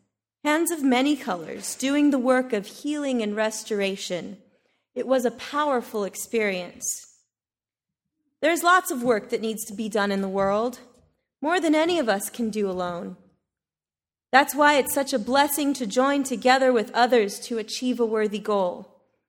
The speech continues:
Saint Teresa once observed, "On earth, God has no hands but our hands to do the work of healing."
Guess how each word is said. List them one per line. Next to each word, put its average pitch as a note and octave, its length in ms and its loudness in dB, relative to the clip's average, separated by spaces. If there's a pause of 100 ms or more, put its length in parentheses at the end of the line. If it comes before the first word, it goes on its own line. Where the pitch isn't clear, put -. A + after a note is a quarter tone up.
(680)
Saint D4+ 260 -2
Teresa C4+ 400 -2
once A#3 300 -2
observed, G#3+ 760 -2 (560)
"On A#3 180 4
earth, C#4 420 0 (460)
God D#4+ 360 6
has C4 320 0
no B3 260 4
hands A#3+ 640 -2
but A3+ 360 -4
our B3 300 0
hands F#3 640 -8 (460)
to B3+ 100 -2
do A#3 240 0
the A3 140 2
work G#3 260 -4
of G3+ 100 -8
healing." G3 560 -6